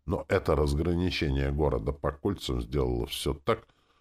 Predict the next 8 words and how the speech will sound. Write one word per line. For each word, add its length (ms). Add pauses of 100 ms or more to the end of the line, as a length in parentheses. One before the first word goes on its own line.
(120)
что 180
такая 460
вот 180
молодёжь 580
начинала 600
себя 320
считать 500
особенной. 760